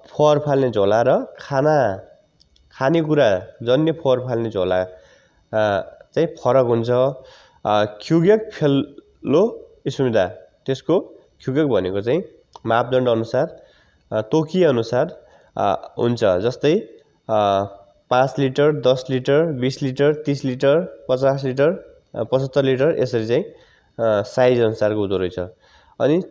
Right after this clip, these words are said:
छियक फेल्लो सुरेगी फोङथुई खागेकी थारुनिदा। क्षेत्र अनुसार,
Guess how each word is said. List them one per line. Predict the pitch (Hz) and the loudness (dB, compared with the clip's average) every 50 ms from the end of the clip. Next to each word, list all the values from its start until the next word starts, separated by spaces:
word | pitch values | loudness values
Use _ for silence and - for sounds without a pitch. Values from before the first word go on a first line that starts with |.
| - - | -14 -20
छियक | - - - 165 175 196 220 214 - - - - | -18 -10 -2 2 4 4 4 2 -2 -8 -4 0
फेल्लो | 165 147 139 127 131 156 202 262 226 | 2 2 4 4 4 4 2 2 -2
सुरेगी | - - - 156 156 170 180 180 202 220 | -8 -4 0 2 4 4 4 4 2 0
फोङथुई | 208 - - 156 147 151 147 147 - - 147 147 - - 135 170 226 - - - _ _ _ - | -2 -2 0 0 0 0 0 -2 -6 -4 -4 -2 0 2 2 2 0 -2 -6 -14 _ _ _ -6
खागेकी | - 131 127 135 139 135 143 170 | -2 0 2 2 2 2 0 -2
थारुनिदा। | 165 - 139 110 104 98 92 95 95 95 | -4 -2 -2 -2 0 0 0 0 0 -2
क्षेत्र | - - - - 156 156 156 170 | -2 -4 -6 -4 -2 0 2 2
अनुसार, | 170 147 131 127 113 131 131 170 214 - | 2 2 2 0 0 0 -2 -2 -2 -4